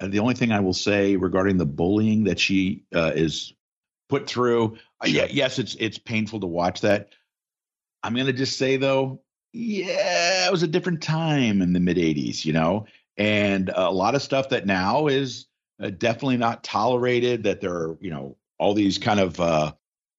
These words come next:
Speaker 1: things that are put in to,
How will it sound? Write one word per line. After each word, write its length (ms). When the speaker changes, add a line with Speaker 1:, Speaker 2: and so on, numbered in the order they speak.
Speaker 1:
things 300
that 280
are 340
put 180
in 180
to, 360